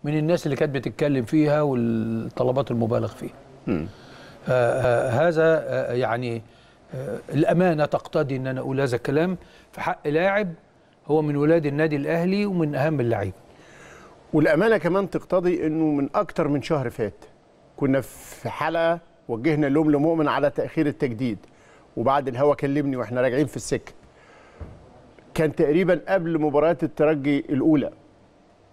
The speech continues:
Speaker 2: وقال لي: "أنا جاهز من الصبح أمضي على بياض." أنا يعني كل اللي بيتقال في المواقع وفي الإعلام وكله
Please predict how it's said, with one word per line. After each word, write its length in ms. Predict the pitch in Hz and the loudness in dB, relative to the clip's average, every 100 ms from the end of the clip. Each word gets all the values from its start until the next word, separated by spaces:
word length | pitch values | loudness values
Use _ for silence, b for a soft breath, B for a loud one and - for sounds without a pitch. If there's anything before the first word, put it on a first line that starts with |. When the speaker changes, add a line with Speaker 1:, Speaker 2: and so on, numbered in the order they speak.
| _ - | _ -2
Speaker 2:
وقال 200 | 127 170 | 2 4
لي: 160 | 170 165 | 4 4
"أنا 120 | 147 | 2
جاهز 340 | 143 185 170 143 | 2 2 0 0
من 140 | 147 | -2
الصبح 340 | 143 190 139 | -2 -4 -2
أمضي 240 | 156 156 139 | 0 0 0
على 140 | 131 | 0
بياض." 240 | 127 117 98 - B B _ _ _ _ - | 0 0 -2 -8 B B _ _ _ _ -2
أنا 320 | 135 143 135 | 0 0 0
يعني 580 | 131 113 117 120 117 110 - _ - | -2 -2 -2 -4 -4 -8 -14 _ -6
كل 200 | - 185 | 0 4
اللي 160 | 160 143 | 4 4
بيتقال 420 | 139 - 156 143 | 0 2 2 2
في 120 | - | 2
المواقع 520 | 131 127 139 151 - | 0 2 2 2 -2
وفي 180 | 120 - | -4 -4
الإعلام 440 | 131 117 143 151 139 | -2 0 2 2 0
وكله 440 | - 170 165 160 | -2 0 2 2